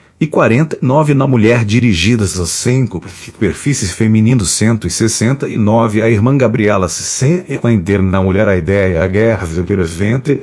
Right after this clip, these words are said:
e nove, congressos, duzentos, Alda Bandeira, duzentos e treze, e o nó em si, o que, o que se disse desse filme,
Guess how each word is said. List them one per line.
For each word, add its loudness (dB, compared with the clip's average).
e -4
nove, 0
congressos, 0
duzentos, 0
Alda -2
Bandeira, 0
duzentos 0
e -14
treze, 0
e 0
o 4
nó 2
em 0
si, -2
o 0
que, 0
o 0
que -14
se -4
disse 0
desse 0
filme, -2